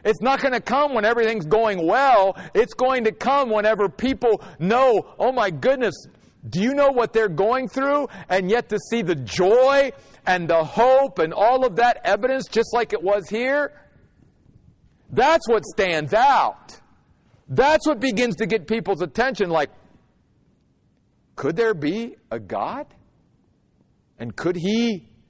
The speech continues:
literally help these men be able to sing at a time like this?"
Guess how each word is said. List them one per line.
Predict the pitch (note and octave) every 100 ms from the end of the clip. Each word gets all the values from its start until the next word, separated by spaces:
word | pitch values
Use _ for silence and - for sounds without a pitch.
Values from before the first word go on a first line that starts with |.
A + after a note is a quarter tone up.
| _ _
literally | B2 G3 A#3 E3+
help | B2+ D3+ A3+ - _ _ - -
these | G#2 A2+ F#3 A3 D3+
men | D3+ E3+ A3 A#3
be | E3 D#3
able | F#3+ F3+
to | D3+ B2+ - _ _ _ - - - -
sing | E3+ G3+ C4+ D4+ A3+ _ _ _ _ _ _
at | E3+
a | C#3+
time | - G3+ B3
like | B3 G3+ -
this?" | A#2+ E3+ C#4 D#4+